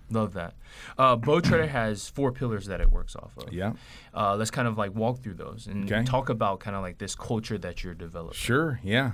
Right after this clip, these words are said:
Speaker 2: So it's, uh, it's teamwork is the, is, would be the one that I would kind of point to first. Um,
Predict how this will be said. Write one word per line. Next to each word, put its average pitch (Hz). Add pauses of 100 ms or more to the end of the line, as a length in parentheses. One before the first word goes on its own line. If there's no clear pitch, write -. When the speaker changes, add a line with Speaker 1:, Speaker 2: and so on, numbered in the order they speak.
Speaker 2:
So 101
it's, -
uh, 95
it's -
teamwork 120
is 95
the, 90
is, - (120)
would 95
be 104
the 98
one 95
that 95
I 98
would 98 (300)
kind 95
of 85
point 101
to 101
first. - (600)
Um, 80